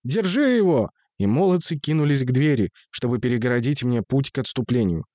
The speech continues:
Я сумел выбраться из свалки, подхватил с пола канделябр и зажёг свечу. Когда гости начали подниматься на ноги, набрав полные горсти моих дукатов, я уже успел перебежать в ту часть залы,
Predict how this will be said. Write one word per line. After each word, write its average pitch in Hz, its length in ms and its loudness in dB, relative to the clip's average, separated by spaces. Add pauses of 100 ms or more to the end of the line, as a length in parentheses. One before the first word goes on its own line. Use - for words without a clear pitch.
(260)
Я 156 160 -2
сумел 185 280 0
выбраться 165 460 0
из 135 120 0
свалки, 165 380 -2
подхватил 143 560 -2
с - 80 -6
пола 147 240 0
канделябр 135 640 0 (260)
и 175 80 0
зажёг 143 380 -2
свечу. 127 420 -4 (420)
Когда 127 260 -2
гости 135 300 -2
начали 131 340 -2
подниматься 123 580 -2
на 151 140 0
ноги, 113 300 0 (200)
набрав 117 400 -2
полные 127 360 2
горсти 135 340 -2
моих 123 240 0
дукатов, 120 460 -2 (280)
я 165 160 0
уже 175 200 0
успел 175 380 0
перебежать 147 580 0
в - 120 -14
ту 156 160 0
часть 135 320 -2
залы, 131 360 0